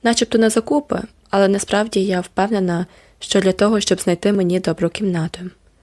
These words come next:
Попри все моє навчання в коледжі і диплом бакалавра, вона досі вважає мене юним, недосвідченим створіннячком, яке треба доглядати і пильнувати. Їхали ми залізницею.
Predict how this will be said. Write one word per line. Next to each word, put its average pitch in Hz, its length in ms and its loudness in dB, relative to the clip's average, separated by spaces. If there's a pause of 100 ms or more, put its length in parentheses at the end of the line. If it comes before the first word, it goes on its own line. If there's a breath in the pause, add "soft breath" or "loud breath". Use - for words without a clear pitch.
(480)
Попри 226 240 2
все 254 260 0
моє 214 220 2
навчання 185 400 -2
в 170 80 -6
коледжі 220 580 0 (400 soft breath)
і 208 80 2
диплом 202 380 2
бакалавра, 190 640 0 (340 soft breath)
вона 170 180 2
досі 175 320 2
вважає 170 480 0
мене 175 240 0
юним, 180 420 0
недосвідченим 160 760 0
створіннячком, 165 880 -2 (440 soft breath)
яке 180 240 2
треба 202 520 0 (200)
доглядати 170 600 0
і 180 60 -2
пильнувати. 175 720 -4 (1200)
Їхали 269 340 2
ми 247 120 0
залізницею. 170 800 -2